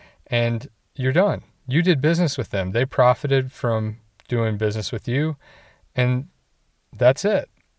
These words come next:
And we do that all the time in a variety of different ways when we are buying things in the marketplace.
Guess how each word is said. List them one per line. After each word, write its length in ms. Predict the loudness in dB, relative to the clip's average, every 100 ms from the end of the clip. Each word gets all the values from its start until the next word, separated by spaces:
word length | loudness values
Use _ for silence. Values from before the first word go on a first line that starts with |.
| _ _ _ _ _
And 100 | 2
we 80 | 2
do 180 | 2 4
that 280 | 4 2 -4 _ _ _ _ _
all 180 | 6 6
the 100 | 4
time 440 | 0 0 -2 -6 -18 _
in 440 | -4 0 0 -2 -4
a 120 | -6
variety 500 | -4 4 8 8 6
of 100 | 2
different 300 | -2 -4 -4
ways 500 | -2 -2 -2 -4 -8 -14 -20 -20 _ -6
when 560 | 0 0 0 -2 -6
we 340 | -6 -2 -2 0
are 220 | 0 -2 -4 -8 2
buying 400 | 4 4 0 -4
things 640 | -6 -6 -4 -6 -8 -12 _ _ _ _
in 260 | -4 -2 -2
the 60 | 2
marketplace. 840 | 2 2 -2 -8 -8 -6 -10 -14